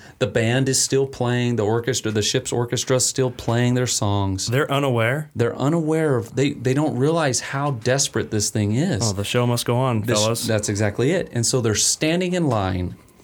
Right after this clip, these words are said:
Speaker 1: and they're in line for lifeboat number eight.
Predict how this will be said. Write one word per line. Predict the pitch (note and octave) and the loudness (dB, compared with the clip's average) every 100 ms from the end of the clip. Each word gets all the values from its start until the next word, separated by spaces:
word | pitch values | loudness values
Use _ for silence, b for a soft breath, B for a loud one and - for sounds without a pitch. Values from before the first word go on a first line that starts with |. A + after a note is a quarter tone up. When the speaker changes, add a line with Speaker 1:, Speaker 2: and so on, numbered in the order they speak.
| B B B B | B B B B
Speaker 1:
and | A2+ G#2 | 0 2
they're | G#2 A2+ | 4 2
in | A#2+ | 2
line | A2 G#2 G2 | 2 2 0
for | F#2+ G#2 | 0 -2
lifeboat | G2+ B2 C3+ - A#2+ A#2 G#2+ | 0 0 -2 -4 -2 -2 0
number | G#2 G#2 G2 | 0 0 -2
eight. | G#2+ G2+ G2+ - | -2 -4 -4 -12